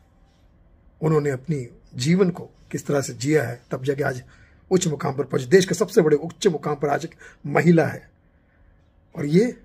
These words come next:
उर्फी और वो एलविश, विश कहीं का। भैया, ऐसे लोगों को प्रमोट करना छोड़िए, नहीं तो देश और समाज तबाह हो जाएगा। और ओटीटी जो, जिन लोगों को शर्म आनी चाहिए,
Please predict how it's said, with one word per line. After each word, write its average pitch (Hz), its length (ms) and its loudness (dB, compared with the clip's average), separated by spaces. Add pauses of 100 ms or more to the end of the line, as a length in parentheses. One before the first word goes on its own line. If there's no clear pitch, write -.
(1200)
उर्फी 156 580 -2 (260)
और 151 80 -2
वो 151 320 2 (380)
एलविश, 156 540 0 (580)
विश 175 200 6
कहीं - 240 -6
का। - 200 -10 (1600)
भैया, 156 220 2
ऐसे 135 180 -2
लोगों 143 200 0
को 143 80 -6
प्रमोट 135 380 -4
करना 127 200 -6
छोड़िए, 143 420 -4
नहीं 151 180 -6
तो 143 120 -8
देश 165 480 0
और 139 60 2
समाज 139 360 -6
तबाह 147 280 0
हो 131 100 0
जाएगा। 135 300 -4 (420)
और 165 140 -8
ओटीटी 170 440 2
जो, 143 260 0 (160)
जिन 151 160 0
लोगों 151 160 0
को 156 200 -2 (200)
शर्म 160 300 2
आनी 147 120 0
चाहिए, 151 300 -2